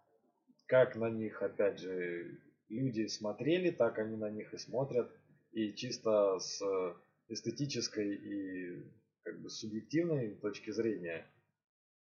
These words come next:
ну, ваш чертеж — это ваше лицо, то есть вы же не ходите это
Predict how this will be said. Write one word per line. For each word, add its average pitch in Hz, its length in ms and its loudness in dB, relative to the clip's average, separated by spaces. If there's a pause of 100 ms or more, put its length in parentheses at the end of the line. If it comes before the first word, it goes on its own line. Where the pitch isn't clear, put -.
(460)
ну, 104 420 -4 (260)
ваш 123 260 6 (120)
чертеж — 117 500 0
это 107 160 -2
ваше 110 280 2
лицо, 196 540 4 (520)
то - 80 -6
есть 92 220 -8
вы 110 140 -2
же 104 120 -2
не 104 120 -8
ходите 160 520 2
это 87 560 2